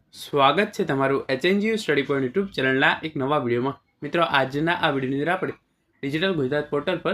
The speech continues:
સ્કોલરશીપના ફોર્મ ભરવાની તારીખ છે એ લંબાવવામાં આવી છે. તો આજના આ વીડિયોની અંદર આપણે જોઈશું કે કયા વિદ્યાર્થીઓ માટે સ્કોલરશીપના ફોર્મ ભરવાની તારીખ છે એ લંબાવવામાં આવી છે અને હવે વિદ્યાર્થીઓ કઈ તારીખ સુધી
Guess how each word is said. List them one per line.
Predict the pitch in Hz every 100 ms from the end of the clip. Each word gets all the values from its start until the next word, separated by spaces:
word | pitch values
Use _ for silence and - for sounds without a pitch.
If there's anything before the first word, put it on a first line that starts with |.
| 220
સ્કોલરશીપના | - 165 196 190 185 180
ફોર્મ | 160 151
ભરવાની | 127 143 151
તારીખ | 135 135 139
છે | 151 127 _ _ _ _
એ | 180
લંબાવવામાં | 165 143 156 170 160
આવી | 139 156
છે. | 180 - _ _ _ 156
તો |
આજના | 151 151 170 190 190
આ | -
વીડિયોની | 143 147 151
અંદર | 147
આપણે | 143 135
જોઈશું | 175 190 139 _ _ _ _
કે | 175 165
કયા | 180 196
વિદ્યાર્થીઓ | 139 139 139 151
માટે | 165 185 180
સ્કોલરશીપના | 156 147 156 160 147
ફોર્મ | - 151 131
ભરવાની | 139 151 147
તારીખ | 139 147
છે | 185
એ | 165
લંબાવવામાં | 135 131 156 160
આવી | 160 160
છે | 185 - _ _ _ -
અને | 156
હવે | 151 156
વિદ્યાર્થીઓ | 135 160 180 175 151 -
કઈ | 190 175 147
તારીખ | 143 139
સુધી | 180 170